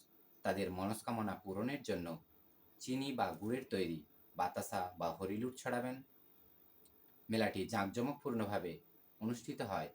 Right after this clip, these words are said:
দু তারিখ বা তিন তারিখ থেকে। দু তারিখ, তিন তারিখ থেকে মেলার হরিনাম সংকীর্তন শুরু হয়। মেলাটির জৌলুসতা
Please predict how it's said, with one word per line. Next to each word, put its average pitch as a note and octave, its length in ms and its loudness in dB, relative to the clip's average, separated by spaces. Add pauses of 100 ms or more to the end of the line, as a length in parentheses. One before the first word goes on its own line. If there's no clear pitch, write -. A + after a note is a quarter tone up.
(380)
দু B2 180 0
তারিখ B2+ 300 -2
বা - 120 4
তিন F#2 240 -4
তারিখ F#2 200 -2 (100)
থেকে। D2+ 200 -14 (800)
দু B2 120 -2
তারিখ, E3 280 2
তিন D#3 180 2
তারিখ F#2+ 240 4 (140)
থেকে - 220 -4 (540)
মেলার F#2 280 6 (200)
হরিনাম A2+ 340 0
সংকীর্তন E2+ 520 -4 (120)
শুরু F2 240 -2
হয়। C#2 180 -10 (3000)
মেলাটির D#3+ 440 4
জৌলুসতা C3 580 2